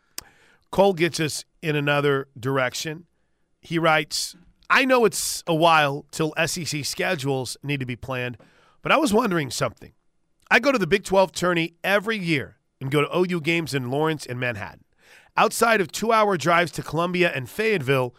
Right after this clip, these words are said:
do you think there will be many opportunities to see the Sooners once they're in the S E C?"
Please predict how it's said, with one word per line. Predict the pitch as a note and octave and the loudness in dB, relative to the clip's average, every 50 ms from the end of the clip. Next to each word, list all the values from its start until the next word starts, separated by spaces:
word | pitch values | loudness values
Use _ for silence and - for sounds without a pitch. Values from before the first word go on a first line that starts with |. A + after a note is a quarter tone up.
| _ _ _ _ _ _ - | _ _ _ _ _ _ -6
do | C3 C#3+ | -2 0
you | E3 D#3+ | 0 0
think | - - A3 A3+ C4 C4+ - - | 0 0 0 0 0 -2 -6 -6
there | - E3+ F#3 F#3 | 0 2 4 4
will | F3 E3+ D#3+ | 4 2 2
be | C#3+ D#3 D3 | 0 -2 -2
many | C#3+ D3 F3 G3+ G#3 | 0 -2 -2 -2 -2
opportunities | - E3+ F3 F3 - - D#3+ - - - G#3+ A3+ F3 D#3+ D3 C#3 C#3 C#3 - - _ | 0 0 0 0 0 -4 -8 -8 -6 -6 -4 -2 -2 -2 -2 -2 -4 -6 -8 -10 _
to | - - - | -12 -10 -8
see | - - E3 | -8 -6 -6
the | C3+ B2 | -6 -6
Sooners | - - - - C4+ A#3+ F3+ D3+ C#3+ C#3 C3 - - _ _ _ _ _ _ - | -4 -2 -2 0 0 2 2 2 2 0 -2 -6 -10 _ _ _ _ _ _ -6
once | - D#3+ E3 - | -4 -4 -2 0
they're | - E3+ E3+ E3 | 2 2 4 4
in | D#3+ | 4
the | D3+ D3 D3 | 2 2 0
S | C#3+ C3+ A#2 - - | 0 0 -2 -4 -6
E | C#3 B2+ | -8 -6
C?" | - - - C3 A2 F2 D#2 - | -6 -8 -8 -8 -10 -12 -14 -20